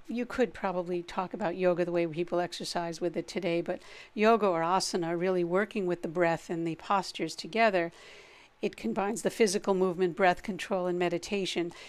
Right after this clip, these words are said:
It makes it a holistic practice for stress reduction. Stretching, the postures, mindful breathing in the yoga help release tension, improve blood circulation, change the parasympathetic, sympathetic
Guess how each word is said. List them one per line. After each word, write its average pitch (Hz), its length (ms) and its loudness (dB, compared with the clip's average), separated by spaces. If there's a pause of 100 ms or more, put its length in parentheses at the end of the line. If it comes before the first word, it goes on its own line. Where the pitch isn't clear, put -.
(120)
It 202 120 2
makes 226 280 2
it 226 80 0
a 202 60 0
holistic 202 680 4
practice 175 480 -2
for - 120 -8
stress - 420 -2
reduction. 170 560 -4 (520)
Stretching, 214 800 0 (200)
the 190 80 -2
postures, 190 800 0
mindful 180 460 -2
breathing 190 380 0
in 190 120 4
the 185 80 0
yoga 175 300 2
help 185 340 2 (320)
release 196 420 0
tension, 208 520 0 (240)
improve 208 380 0
blood 190 260 2
circulation, 185 920 0 (640)
change 269 400 0
the 226 320 -2 (520)
parasympathetic, 220 800 2
sympathetic 190 840 0